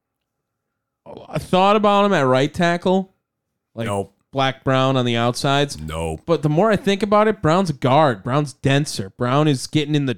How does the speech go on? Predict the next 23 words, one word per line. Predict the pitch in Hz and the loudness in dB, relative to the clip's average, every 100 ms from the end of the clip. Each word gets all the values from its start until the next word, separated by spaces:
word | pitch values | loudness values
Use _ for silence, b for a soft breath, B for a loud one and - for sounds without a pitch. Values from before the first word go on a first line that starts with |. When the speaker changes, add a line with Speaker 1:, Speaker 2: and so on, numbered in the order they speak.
| - | -8
Speaker 1:
dirt. | 123 135 139 - - | -2 0 0 -6 -8
You | 117 | -4
know | 131 | 0
what | 135 | 0
I | 127 | 0
mean? | 117 123 143 175 | 0 0 0 0
Speaker 2:
Nope. | - | -2
Speaker 1:
Dirt, | - 139 156 - _ - | 0 2 2 0 _ -8
brown, | 123 131 143 160 170 - | -4 0 2 0 -2 -8
it's | - | -8
all | 123 143 147 | 0 2 2
there. | 139 160 127 90 b - | 2 0 0 -4 b -14
Speaker 2:
Mm-mm. | 95 - 110 120 117 107 | -12 -10 -10 -8 -8 -4
Speaker 1:
Brown | 117 143 170 | 0 2 2
and | 180 | 2
black | 135 151 170 185 - _ 147 | 2 2 2 -2 -10 _ 2
are | 143 139 131 | 4 4 2
the | 120 120 139 160 | -2 -4 -2 0
best | 151 151 139 - - | 2 2 0 -6 -4
two | 143 135 | 0 2
to | 117 | 2
run | 113 117 | 0 0
behind. | 107 151 104 113 | -4 -8 -12 -18